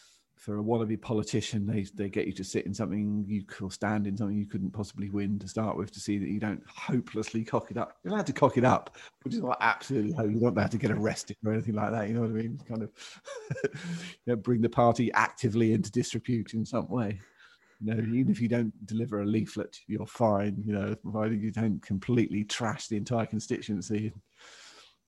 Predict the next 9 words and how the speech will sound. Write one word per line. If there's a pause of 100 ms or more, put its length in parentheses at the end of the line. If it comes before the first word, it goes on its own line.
(320)
Um, (1400)
but,
uh, (320)
the
Westminster
was
an
odd (560)
place